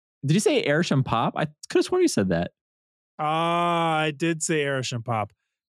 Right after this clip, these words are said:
Speaker 2: Like the, the
Speaker 1: Popsicle.
Speaker 2: popsicle.
Speaker 1: Yeah,
Speaker 2: Arishem
Speaker 1: okay.
Speaker 2: popsicle.
Speaker 1: Yeah, dude, I saw that. I thought it was funny. Um, that's when they should have put in the
Speaker 2: Like a
Speaker 1: fucking
Speaker 2: Freezy
Speaker 1: Spi-
Speaker 2: Pop.
Speaker 1: They should have put in the fucking ugly Spider-Man, uh, ice cream treat in there. That'd been perfect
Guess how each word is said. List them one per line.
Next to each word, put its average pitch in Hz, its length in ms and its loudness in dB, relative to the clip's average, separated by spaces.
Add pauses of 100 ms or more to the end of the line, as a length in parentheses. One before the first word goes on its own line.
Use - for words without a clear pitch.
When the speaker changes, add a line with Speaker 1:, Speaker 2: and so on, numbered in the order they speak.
(160)
Speaker 2:
Like 160 240 0
the, 156 340 0
the 165 200 -2
Speaker 1:
Popsicle. 120 580 -2 (440)
Speaker 2:
popsicle. 123 540 -4
Speaker 1:
Yeah, - 240 4
Speaker 2:
Arishem 101 200 2
Speaker 1:
okay. 113 160 0
Speaker 2:
popsicle. 95 720 -4 (120)
Speaker 1:
Yeah, 123 320 4
dude, 123 100 4
I 123 100 2
saw 151 200 0
that. 156 140 4
I 147 40 2
thought 143 140 2
it 143 40 4
was 127 180 2
funny. 120 440 2 (360)
Um, 117 440 2 (140)
that's 156 240 0
when 262 60 2
they 240 100 4
should 185 180 0
have 175 80 2
put 185 120 2
in 165 80 4
the 143 80 4
Speaker 2:
Like 117 60 -2
a 123 80 0
Speaker 1:
fucking 147 160 2
Speaker 2:
Freezy 151 200 0
Speaker 1:
Spi- 117 40 -6 (120)
Speaker 2:
Pop. 92 320 -4 (140)
Speaker 1:
They 180 100 2
should 262 160 2
have 208 80 2
put 170 140 4
in 139 120 4
the 110 80 2
fucking 117 440 0
ugly 107 260 4
Spider-Man, 87 720 0 (800)
uh, 85 280 0 (340)
ice 85 180 -2
cream 85 260 0
treat 85 300 -2
in 85 120 -2
there. 82 340 -4
That'd 107 140 0
been 92 80 0
perfect 82 380 -6